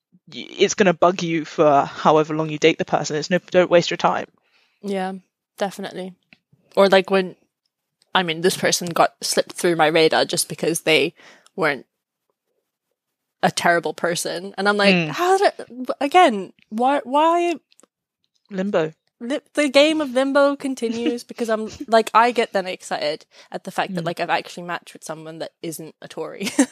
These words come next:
Speaker 2: Or isn't,
Speaker 1: <laughs>
Speaker 2: like, some sort of bigot, right? And you're like, "Oh my God, there's some of you out there." And then
Speaker 1: Wow.
Speaker 2: you're like,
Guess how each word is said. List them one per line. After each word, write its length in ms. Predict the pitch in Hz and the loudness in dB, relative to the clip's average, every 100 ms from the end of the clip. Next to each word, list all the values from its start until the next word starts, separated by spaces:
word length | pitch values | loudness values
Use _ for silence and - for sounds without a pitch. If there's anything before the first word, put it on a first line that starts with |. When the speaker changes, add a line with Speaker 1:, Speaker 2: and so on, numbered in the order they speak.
| _ - - | _ -20 -10
Speaker 2:
Or 280 | 226 202 254 | -8 0 2
isn't, 420 | - 285 - 285 | 4 4 4 2
Speaker 1:
<laughs> 20 | |
Speaker 2:
like, 200 | - - - | 0 -2 -2
some 200 | 214 208 | -6 -6
sort 180 | 208 | -8
of 140 | 185 180 | -10 -8
bigot, 320 | 208 170 117 | -8 -8 -10
right? 240 | 180 185 190 | -6 -6 -6
And 140 | 214 | -8
you're 100 | 220 | -4
like, 200 | 247 254 - | -4 -4 0
"Oh 220 | 392 427 | 2 4
my 120 | 427 | 0
God, 300 | 392 403 381 | 4 4 4
there's 220 | 339 339 330 | 2 -4 -2
some 220 | 359 349 | -2 -2
of 100 | 320 | -4
you 120 | 320 | -4
out 400 | 247 233 233 233 | 0 2 2 0
there." 340 | 190 180 175 - 440 762 740 719 | -2 -2 -2 -4 -4 -2 0 2
And 160 | 679 587 | 2 2
then 280 | 480 - | 0 0
Speaker 1:
Wow. 120 | 220 226 | 2 2
Speaker 2:
you're 200 | 233 233 | 2 0
like, 240 | 226 220 | 0 0